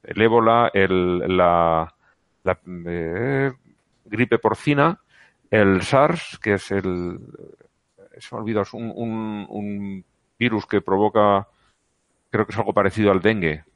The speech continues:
una enfermedad esta que te deja totalmente sin fuerzas y, bueno, eh, da igual, o sea, aunque fuera el resfriado común, me da igual.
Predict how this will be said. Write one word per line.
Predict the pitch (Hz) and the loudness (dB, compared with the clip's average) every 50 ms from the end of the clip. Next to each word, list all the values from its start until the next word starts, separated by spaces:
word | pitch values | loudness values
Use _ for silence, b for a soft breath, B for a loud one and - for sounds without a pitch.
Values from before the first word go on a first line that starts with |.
| _ _ _ _ - | _ _ _ _ -12
una | 98 101 101 | -6 -6 -6
enfermedad | 95 - 95 92 98 101 98 | -6 -6 -6 -2 0 0 0
esta | - - 98 | 0 -2 -4
que | 95 - | -4 -4
te | - 87 | -4 -4
deja | - 98 - - 101 92 90 | -4 -4 -2 0 0 0 0
totalmente | - 95 90 - 92 95 95 98 95 87 - 101 95 92 90 - b b b b b | 0 -2 -2 -2 -2 -2 -2 -8 -6 -4 -2 0 0 0 -2 -6 b b b b b
sin | b - - - 90 | b -12 -8 -6 -6
fuerzas | - - - 107 101 98 - 92 85 85 - | -4 0 2 2 2 2 2 0 -2 0 -2
y, | 90 85 82 82 80 78 _ _ _ b b b b b b b b b b b b b b _ _ _ _ - | -4 -6 -6 -6 -8 -12 _ _ _ b b b b b b b b b b b b b b _ _ _ _ -2
bueno, | 110 92 78 71 - _ _ - | -2 -2 -2 -4 -10 _ _ 0
eh, | 110 107 104 101 101 101 101 101 101 98 98 95 95 95 95 92 90 92 92 92 90 87 85 | 2 4 4 6 6 6 6 4 4 4 4 4 4 2 2 0 -4 -6 -8 -10 -12 -6 0
da | - 110 | 0 2
igual, | 104 95 87 78 71 | 4 4 2 2 0
o | |
sea, | - 110 | 0 -4
aunque | 98 92 - 101 101 98 98 92 | -2 0 2 4 4 4 4 2
fuera | - - 127 123 131 127 123 123 120 117 | 2 2 4 4 4 4 4 4 4 4
el | 113 110 | 4 2
resfriado | 104 104 107 107 - - 113 107 104 104 104 | 0 -2 -4 -6 -4 -2 0 2 2 2 0
común, | - 101 95 92 87 85 82 78 _ _ _ _ _ | -2 -6 -8 -8 -8 -12 -12 -16 _ _ _ _ _
me | 92 92 | -6 -4
da | 98 107 | -2 -2
igual. | 107 92 85 78 78 | -2 -2 -4 -6 -6